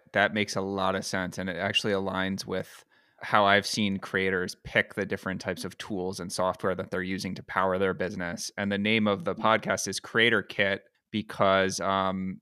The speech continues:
I sort of pictured a creator with a box of different software, uh, you know,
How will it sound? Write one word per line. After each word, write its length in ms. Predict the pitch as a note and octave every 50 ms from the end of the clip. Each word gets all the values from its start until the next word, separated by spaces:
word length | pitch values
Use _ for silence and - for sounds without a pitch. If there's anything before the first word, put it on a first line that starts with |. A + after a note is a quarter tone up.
| _ -
I 80 | G#2
sort 240 | G2 - - G#2 G2
of 80 | F#2 -
pictured 720 | - - A2+ - - - A2 F#2+ F#2+ F#2+ F#2+ G2+ G#2+ - _ -
a 80 | G2
creator 720 | - - - - G#2 G2+ G#2 G2+ G2 G2 G2 F#2+ F#2+ F#2+ - _ _ _ _ _ _ _ -
with 160 | G2+ - -
a 60 | G#2
box 420 | F#2 G#2 G#2 A2 A2+ - - -
of 120 | A2+ G2+ F#2+
different 300 | - G2+ - G#2+ F#2+ -
software, 760 | - - F#2+ G#2 G#2 - - G2+ F2+ F2 F2+ F2+ F2+ D#2+ - -
uh, 500 | - F#2+ F#2 F2+ F#2 F#2 F#2 F#2 F2+ E2+ -
you 120 | G#2 G2
know, 180 | F#2 F#2 G2